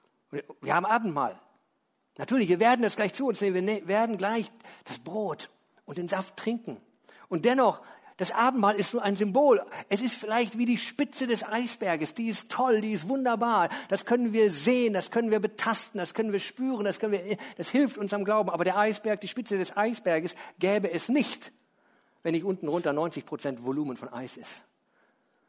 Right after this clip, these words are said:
Wo, wie esse ich es? Und da hilft uns vielleicht dieses Wort aus dem Vater Unser. „Unser täglich Brot. Gib uns heute.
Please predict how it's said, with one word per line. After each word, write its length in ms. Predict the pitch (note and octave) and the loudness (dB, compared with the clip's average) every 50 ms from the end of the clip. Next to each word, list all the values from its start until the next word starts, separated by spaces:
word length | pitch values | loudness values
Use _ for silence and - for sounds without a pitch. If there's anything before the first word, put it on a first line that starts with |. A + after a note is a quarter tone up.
| _ _ _ _ _ _ _ _ _ _ _ _ - | _ _ _ _ _ _ _ _ _ _ _ _ -12
Wo, 340 | C#3+ D3 G3+ A3 G3+ F#3 - - - | -6 -4 -4 -4 -4 -8 -12 -20 -12
wie 200 | - E3 A#3+ B3+ - | -4 -2 -2 -2 0
esse 280 | G#3 A3+ A#3 A#3 C#4 | -2 -2 -2 0 -2
ich 160 | B3+ G#3 - - | -2 -4 -4 -4
es? 240 | D3+ C3 - - _ _ - - - - - _ - | -4 -6 -6 -10 _ _ -20 -20 -20 -20 -20 _ -14
Und 100 | D#3 C#3 | -10 -8
da 60 | C3+ | -4
hilft 280 | C3 D#3+ F3 E3+ E3+ D#3+ | 2 2 2 2 0 -4
uns 100 | D3 - | -10 -8
vielleicht 380 | - D#3 D3+ D3+ D#3 C3+ - | -6 -4 -2 -2 -2 -2 -4
dieses 300 | D3 C3 C3 B2+ A2 A#2 | -6 -4 -4 -6 -6 -2
Wort 280 | C3+ D#3 E3 D#3+ D3 - - - - - _ _ _ _ - - - - - | 0 0 2 0 0 -2 -6 -14 -18 -18 _ _ _ _ -20 -20 -20 -20 -18
aus 160 | - - - - | -14 -12 -8 -8
dem 220 | C#3+ C3 A#2+ G#2+ - - _ _ _ _ - _ _ _ | -8 -8 -8 -12 -16 -20 _ _ _ _ -20 _ _ _
Vater 340 | - - D#3 C#3+ - C#3+ C#3 | -6 -4 -2 -2 -2 -2 -2
Unser. 480 | D3 F3+ G3+ E3 B2 B2+ A2+ G#2+ F#2+ - _ _ _ _ _ _ _ _ - _ - - | -2 -2 -2 0 0 -2 -2 -2 -6 -14 _ _ _ _ _ _ _ _ -20 _ -18 -12
„Unser 340 | - D#3 D#3 C#3 C3+ C3+ - | -10 -8 -6 -6 -8 -8 -8
täglich 580 | - - - D#3 D3+ - - E3 C#3 - - B2 | -10 -8 -8 -8 -8 -8 -8 -8 -8 -10 -10 -10
Brot. 520 | D#3 E3 D#3+ D3 C3 A#2 - - - - - _ _ _ _ _ _ _ _ _ _ _ _ _ _ - | -6 -6 -6 -6 -8 -10 -16 -18 -20 -20 -20 _ _ _ _ _ _ _ _ _ _ _ _ _ _ -12
Gib 160 | E3 D3+ - | -10 -10 -10
uns 180 | C3+ B2 - | -10 -12 -10
heute. 340 | - D3 D3 - - - - | -8 -8 -10 -10 -12 -16 -18